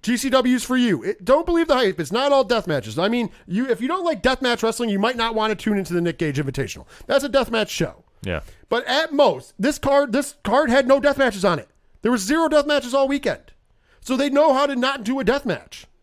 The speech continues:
Speaker 1: The New York show in Hammerstein will not have a death match because you can't have death matches in New York State.
Speaker 2: Mm-hmm.
Speaker 1: They do 'em, and usually they do a death match, one a show, unless it's Nick Gage Invitational or Tournament of Survival. But you know up front that those are
Speaker 2: Yeah,
Speaker 1: death
Speaker 2: you
Speaker 1: match
Speaker 2: know what you're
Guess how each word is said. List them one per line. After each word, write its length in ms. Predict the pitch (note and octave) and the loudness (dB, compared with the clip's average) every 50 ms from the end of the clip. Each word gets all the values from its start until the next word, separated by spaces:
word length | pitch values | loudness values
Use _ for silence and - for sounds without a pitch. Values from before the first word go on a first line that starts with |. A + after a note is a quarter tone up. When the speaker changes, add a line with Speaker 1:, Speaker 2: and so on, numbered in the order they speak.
| _ _ _ _ _ _ _ _ _ _ _ _ _ | _ _ _ _ _ _ _ _ _ _ _ _ _
Speaker 1:
The 80 | - F#3 | 0 0
New 80 | G#3 C4 | 2 4
York 200 | C#4 D4 D4 B3 | 4 4 4 2
show 200 | - - C#4+ D4 | 2 2 4 4
in 60 | C#4+ | 4
Hammerstein 460 | G#3 A3 B3+ D4 D4+ C4 - D4+ D4 | 4 4 4 4 2 0 0 2 2
will 100 | C4+ A#3+ | 4 4
not 200 | A#3+ A#3 C4 C#4+ | 4 2 2 2
have 160 | B3+ C#4 C#4+ C#4+ | 2 2 2 2
a 40 | |
death 240 | - C4+ D4 D4 - | 4 2 2 2 2
match 240 | B3 G3+ F3+ F#3+ - | 0 0 0 0 0
because 180 | G3 F3 F#3+ F3+ | -2 -2 -2 -2
you 60 | F3+ | 0
can't 180 | A3 C4 A#3+ | 0 0 0
have 120 | G#3+ A#3 F#3+ | 0 0 -2
death 160 | A#3 A3 - | -2 -2 -2
matches 260 | A#3 G#3 G#3 G3 G3 G3+ | -2 -2 -2 -2 -2 -2
in 60 | G#3+ | 0
New 80 | G#3 | 2
York 180 | G#3 G#3 G#3+ G#3 | 2 2 0 2
State. 260 | - - C4 D#3+ - - _ _ _ _ _ - | 2 0 0 0 -2 -8 _ _ _ _ _ -10
Speaker 2:
Mm-hmm. 220 | G2 F#2+ F#2 F2+ E2+ - - - _ _ _ _ _ _ _ _ _ _ _ _ _ _ _ _ _ | -8 -8 -6 -8 -8 -10 -14 -20 _ _ _ _ _ _ _ _ _ _ _ _ _ _ _ _ _
Speaker 1:
They 160 | F3+ A3+ B3 | -2 0 0
do 260 | G3 F3+ D4 E4 E4+ C#4 | 0 0 2 2 4 2
'em, 140 | F#3+ C#3+ | 2 2
and 160 | A#2+ C#3 D#3+ G3+ | -2 -2 0 0
usually 280 | C4+ D4+ C#4+ E4 E4 | 0 0 0 -2 -2
they 120 | D#4 D4+ D4 | -2 -2 0
do 100 | D4+ D4 | -2 0
a 60 | B3 | 0
death 160 | C#4 C#4 B3+ | 0 -2 0
match, 200 | C#4+ D#4 D4+ - | 0 -2 -2 0
one 200 | A3 C4+ D4 D4+ | 0 0 0 0
a 40 | C4+ | 0
show, 280 | - - D#4+ D#4 C4 | 0 0 0 2 2
unless 340 | G3 F3+ F3+ F#3+ A3+ A#3 - | 2 0 0 0 0 0 -2
it's 240 | B3 A#3+ A3 - - - F3 - _ | -2 -4 -4 -4 -8 -12 -16 -12 _
Nick 180 | - F#3+ A#3+ A#3+ | -2 -2 0 0
Gage 200 | - B3+ C4 G#3 | 0 -2 -2 0
Invitational 480 | B3 B3 C4 F#3+ G3+ G3 G3+ - - B3 | -2 -2 0 0 0 0 0 0 0 -2
or 80 | A3 F3+ | -2 0
Tournament 320 | - G3 G#3 G#3+ G#3+ G#3+ | 0 -2 0 0 0 -2
of 60 | G3+ - | -2 -2
Survival. 480 | A#3 A3 C#4+ D#4+ D4 G3 D#3 - - _ - - | -2 0 0 0 0 -2 -4 -8 -18 _ -6 -4
But 140 | - G#3 - | -4 -2 0
you 60 | C4+ | 0
know 200 | C#4 D4 D4 D#4 | 0 2 4 4
up 180 | D4+ D4+ D4+ - | 4 4 2 0
front 220 | - F4 F#4+ F#4 | -2 -2 -2 -2
that 80 | F#4 D4+ | -2 -2
those 180 | A#3+ G#3+ G3 E3 | -2 -2 -2 -2
are 60 | F#3 | 0
Speaker 2:
Yeah, 100 | E3 F#3+ | 0 2
Speaker 1:
death 80 | F3+ | 2
Speaker 2:
you 60 | E3+ - | 2 2
Speaker 1:
match 120 | F#3+ G3 | 2 2
Speaker 2:
know 40 | G#3 | 2
what 60 | G#3 | 2
you're 80 | - - | 2 0